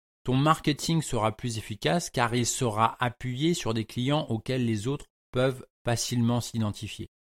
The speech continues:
Toujours plus de nouveaux marchés apparaissent grâce au développement de l'économie mondiale. De nouveaux marchés se créent puis se fracturent. Il en existe aujourd'hui des centaines de milliers qui sont des opportunités.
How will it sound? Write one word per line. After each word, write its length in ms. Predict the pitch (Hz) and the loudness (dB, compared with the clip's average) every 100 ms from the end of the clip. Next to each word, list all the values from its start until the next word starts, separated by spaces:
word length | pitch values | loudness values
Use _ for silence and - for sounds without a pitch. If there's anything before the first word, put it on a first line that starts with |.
| _ | _
Toujours 680 | 180 175 156 165 180 175 - | 0 2 2 4 4 4 -2
plus 320 | 151 165 143 | -2 -2 0
de 100 | 110 | 2
nouveaux 280 | 117 127 127 | 2 2 2
marchés 340 | 123 - - | 0 0 0
apparaissent 680 | 113 107 113 139 165 - - | 0 2 2 2 2 -2 -8
grâce 480 | 120 107 135 165 - | -4 4 4 4 -2
au 160 | - 107 | -4 0
développement 680 | 123 117 123 113 135 165 | 0 2 0 0 0 0
de 140 | 131 104 | 0 0
l'économie 500 | 113 - 123 127 151 | 0 0 0 2 0
mondiale. 520 | 151 147 135 104 101 _ _ _ _ _ | 0 0 2 0 -4 _ _ _ _ _
De 100 | 113 | 2
nouveaux 280 | 139 160 170 | 4 6 6
marchés 400 | 160 147 - 180 | 6 4 4 0
se 160 | 185 123 | 2 0
créent 420 | 120 - 151 175 | -2 -2 0 0
puis 200 | 170 131 | -2 -6
se 140 | - | -4
fracturent. 680 | 107 - - 117 - 104 85 _ _ | -6 -6 -4 -4 -6 -8 -10 _ _
Il 120 | 120 | 0
en 120 | 123 127 | 2 4
existe 420 | 131 147 170 120 | 2 0 0 0
aujourd'hui 380 | 110 120 143 147 | 0 0 0 2
des 120 | 113 | 2
centaines 580 | - 160 151 - 156 135 | 2 2 2 2 2 4
de 80 | |
milliers 360 | 120 120 135 175 | 4 4 4 0
qui 140 | - | 0
sont 180 | - 151 | -4 0
des 160 | 123 107 | 0 0
opportunités. 760 | 139 135 - - 147 - 151 | -2 -4 -6 -4 -4 -2 -6